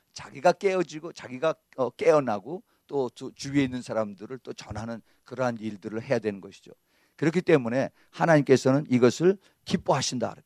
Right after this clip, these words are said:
주 안에서 기뻐하신다는 겁니다. 주 안에서. 아, 우리는, 어, 주님께서 기뻐하라는 그, 기뻐하라는 그 이유를,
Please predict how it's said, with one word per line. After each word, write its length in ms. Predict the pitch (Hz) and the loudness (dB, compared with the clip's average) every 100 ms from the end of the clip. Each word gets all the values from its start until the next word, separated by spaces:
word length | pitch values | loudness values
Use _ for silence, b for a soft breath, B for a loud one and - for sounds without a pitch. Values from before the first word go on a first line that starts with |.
| _ | _
주 260 | - - 202 | -6 2 4
안에서 320 | 135 135 - | 4 2 -2
기뻐하신다는 680 | - 156 127 113 110 98 87 | -6 -6 -6 -8 -14 -18 -20
겁니다. 220 | 71 _ _ _ | -20 _ _ _
주 180 | - 123 | -8 -4
안에서. 320 | 104 98 - - _ _ _ _ _ _ _ - - | -2 -4 -14 -20 _ _ _ _ _ _ _ -20 -14
아, 180 | 110 | -12
우리는, 460 | 110 117 135 127 165 b b b b | -10 -8 -6 -6 -8 b b b b
어, 300 | 117 110 104 - _ _ - | -2 0 -2 -6 _ _ -8
주님께서 680 | 147 151 143 147 151 147 - _ _ - | -4 -4 -2 -4 -4 -8 -8 _ _ -16
기뻐하라는 840 | - - - 143 139 135 135 147 - | -12 -2 2 4 4 2 -2 -6 -8
그, 340 | 135 147 151 _ _ - | -8 -6 -8 _ _ -12
기뻐하라는 840 | 156 - 151 139 131 131 147 151 | -12 -2 0 4 4 2 -2 -8
그 160 | - 147 | -8 -8
이유를, 600 | 127 156 226 214 123 | -6 0 2 2 -2